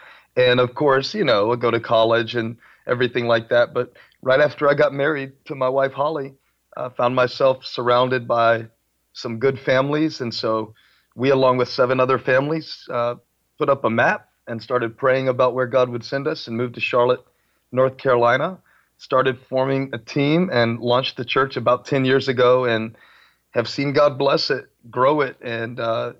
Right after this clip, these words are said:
it's been a faith journey, man, which we can talk about. We've experienced a little bit of everything, really, really high highs and some lows as well.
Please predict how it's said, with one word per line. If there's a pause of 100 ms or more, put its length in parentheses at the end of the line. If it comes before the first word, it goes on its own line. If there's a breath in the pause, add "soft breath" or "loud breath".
it's
been
a
faith
journey,
man,
which
we
can
talk
about.
We've
experienced
a
little
bit
of
everything, (340 soft breath)
really,
really
high
highs
and
some
lows
as
well.